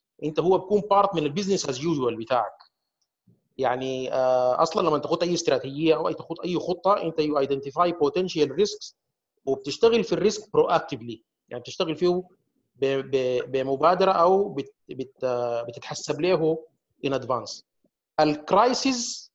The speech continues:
هي نقطة بعد الريسك في المستقبل، اللي هي حاجة unforeseen، يعني حاجة غير منظورة وما quantified، ما تقدر تعمل لها، آه، يعني ما تقدر تت-، تعرفها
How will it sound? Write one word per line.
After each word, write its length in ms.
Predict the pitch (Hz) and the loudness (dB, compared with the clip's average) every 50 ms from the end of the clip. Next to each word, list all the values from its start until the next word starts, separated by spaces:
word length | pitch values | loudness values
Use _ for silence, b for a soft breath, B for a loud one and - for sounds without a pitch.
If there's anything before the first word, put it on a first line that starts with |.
| _ | _
هي 300 | - - 220 233 233 233 | -6 -4 0 4 6 6
نقطة 440 | 233 240 240 180 226 240 - - 202 | 6 6 4 2 2 2 2 2 2
بعد 220 | 190 - 233 214 202 | 2 2 2 2 0
الريسك 360 | 156 151 143 - - - _ - _ _ _ _ _ _ | 0 0 -2 -6 -8 -12 _ -20 _ _ _ _ _ _
في 80 | - 156 | -4 -2
المستقبل، 540 | 143 147 139 - - 160 131 117 123 117 110 | -2 -2 -4 -2 -2 -2 -2 -2 -6 -4 -4
اللي 300 | 113 123 131 139 175 196 | -4 -6 -4 -4 0 -2
هي 60 | 196 | 0
حاجة 560 | - - 196 202 196 220 233 240 240 - - - - | 2 2 2 4 4 4 4 4 0 -6 -10 -8 -2
unforeseen، 760 | - 208 220 220 220 214 185 165 - 190 196 151 120 104 - _ _ _ _ _ _ _ _ _ _ _ _ _ - | 0 0 2 2 4 4 4 4 2 0 -2 -2 -2 -4 -12 _ _ _ _ _ _ _ _ _ _ _ _ _ -4
يعني 180 | 127 131 139 131 | -2 -2 -2 0
حاجة 300 | - 185 196 196 208 196 | 0 2 4 4 4 4
غير 240 | 165 180 220 220 | 6 6 4 4
منظورة 720 | 196 180 170 165 165 160 196 220 226 226 240 262 262 - - _ _ _ _ _ _ - | 6 4 4 4 2 2 2 4 6 6 6 4 2 -2 -10 _ _ _ _ _ _ -6
وما 280 | 156 156 175 196 220 | -4 0 4 4 4
quantified، 800 | 214 - 190 175 165 151 151 151 147 139 123 117 123 - - - - | 4 6 4 4 4 2 -2 -2 -2 0 -2 -2 -2 -6 -10 -8 -2
ما 120 | 165 180 | -2 -2
تقدر 240 | 180 190 180 170 165 | -2 -2 0 0 0
تعمل 300 | - 139 127 131 135 139 | 0 0 -2 -2 -2 0
لها، 320 | 151 156 147 160 170 180 175 - - _ _ _ _ _ _ _ _ _ - | 0 2 2 2 0 -2 -2 -10 -20 _ _ _ _ _ _ _ _ _ 0
آه، 320 | 131 131 127 127 123 - - | 2 2 4 2 2 0 0
يعني 600 | 135 135 123 123 131 131 127 127 123 123 123 123 | 0 0 0 0 -2 -6 -6 -6 -4 -6 -4 -2
ما 100 | 151 175 | -2 -2
تقدر 180 | 175 180 180 175 | 0 2 0 0
تت-، 320 | - - 147 - - - 113 | 0 -2 -8 -10 -10 -12 -4
تعرفها 520 | - 135 135 156 180 180 156 147 143 139 | -4 -2 0 0 0 2 2 2 2 2